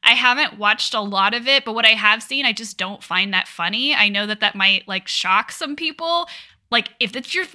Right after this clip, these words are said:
brand of humor, cool. Like, I'm glad you love that show.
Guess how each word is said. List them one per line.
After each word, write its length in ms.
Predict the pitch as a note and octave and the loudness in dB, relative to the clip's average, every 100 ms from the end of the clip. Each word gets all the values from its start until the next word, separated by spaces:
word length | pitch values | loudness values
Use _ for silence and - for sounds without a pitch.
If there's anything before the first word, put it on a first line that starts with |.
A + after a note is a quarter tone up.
| - - | -16 -2
brand 240 | E4 F#4+ | 2 4
of 100 | E4+ | 4
humor, 480 | D#4+ G4+ B3+ G3 F#3 _ - | 2 2 0 -2 -6 _ -10
cool. 440 | D#4+ D4 G#3+ F3 | -2 0 0 0
Like, 220 | A#3 C4+ | 4 6
I'm 120 | A#3 A3+ | 4 4
glad 260 | B3 B3+ | 4 4
you 80 | C#4 | 2
love 180 | A#3+ A3 | 0 2
that 160 | B3 | 2
show. 360 | - D#4 A#3 | 4 2 2